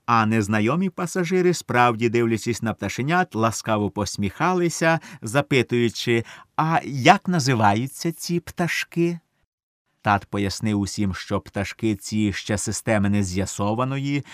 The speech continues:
що, можливо, це пташки такі, що зроблять своєю появою в наших широтах цілий переворот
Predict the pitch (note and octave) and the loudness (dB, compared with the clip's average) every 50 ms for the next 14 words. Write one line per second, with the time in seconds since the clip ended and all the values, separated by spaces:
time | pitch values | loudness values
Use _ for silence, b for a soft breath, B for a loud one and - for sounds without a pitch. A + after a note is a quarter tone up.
0 | B B B B - - C3+ A#2+ A#2 A#2 A#2 A2+ G#2 F#2+ G#2+ A#2+ B2+ B2 A2+ G#2+ | B B B B -2 2 4 4 4 4 4 4 2 2 0 0 2 2 2 0
1 | - - A2+ G2+ - - - G#2 - - - - A#2+ G#2+ - A#2 G#2 - - B2 | 0 -2 -2 -4 -4 -4 -6 -4 -4 -4 -2 0 0 0 0 -2 -4 -2 -2 -2
2 | A2+ G2 - - A#2 A2 G2 F#2 A2+ A#2+ B2 A#2 G#2 A2 A2+ G#2+ - - - A2 | 0 -2 -2 -2 -4 -2 -2 0 2 2 2 2 2 2 0 0 -2 -4 -6 -2
3 | A2+ A#2 A#2 A2+ A2 G#2+ G2 - G#2+ A2 A#2 A#2+ A#2 A2+ A2 G#2+ G#2+ G#2+ G#2 G#2+ | 0 2 2 2 2 0 0 -2 0 0 2 4 2 2 2 2 0 2 2 2
4 | A#2 A#2 G#2+ - - A2+ - - - - A2+ A2 A#2+ A#2 G#2+ - A2 G#2 - - | 2 2 0 0 -2 -8 -8 -6 -6 -4 0 0 2 0 0 -2 -4 -6 -6 -6
5 | - - B2 A#2+ A#2 A2 - - G#2+ G#2+ A2+ A2 A2 A2 A#2 A#2+ A#2 - - | -4 -2 0 2 2 2 0 0 -2 0 0 2 2 2 2 2 2 0 -2